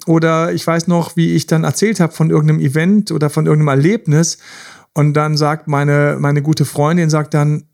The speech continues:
„Echt, das, das hast du noch gemacht? Wirklich?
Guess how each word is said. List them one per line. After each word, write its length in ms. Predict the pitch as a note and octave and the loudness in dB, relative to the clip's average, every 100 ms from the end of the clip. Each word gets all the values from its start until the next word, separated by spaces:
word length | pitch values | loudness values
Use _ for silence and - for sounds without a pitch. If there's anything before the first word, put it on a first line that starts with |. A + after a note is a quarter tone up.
| _ _ _ | _ _ _
„Echt, 340 | E3+ D#3+ - E3+ | -2 -2 -4 -6
das, 320 | C#3+ - - | -4 -6 -6
das 240 | - C#3 | -4 0
hast 160 | F3 F3 | 0 0
du 60 | E3 | 0
noch 120 | - | 0
gemacht? 560 | C3 C3 F3+ - - _ _ | 0 0 -2 -4 -18 _ _
Wirklich? 800 | D3+ B2+ F3 B3 B3+ C#4 - - | -4 0 0 2 2 0 -4 -16